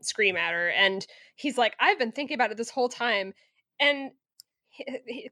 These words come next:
quote, "found himself thinking about the spells that had served him best in his various encounters with dark creatures and Death Eaters." And I laughed out loud when I read that line.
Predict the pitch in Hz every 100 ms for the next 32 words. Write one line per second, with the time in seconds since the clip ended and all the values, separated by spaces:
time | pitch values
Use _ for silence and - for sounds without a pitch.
0 | - 339 233 214 - _ _ - 392 466
1 | 392 - 330 - 320 320 285 240 233 226
2 | 254 - 311 359 233 - - 226 - -
3 | 294 330 - 349 262 233 226 - 220 202
4 | - 226 240 240 233 240 240 233 233 226
5 | 226 285 - - 269 262 294 269 240 269
6 | 226 220 208 214 214 214 220 240 262 302
7 | 233 247 - 240 208 202 208 202 214 202
8 | 202 226 220 240 196 262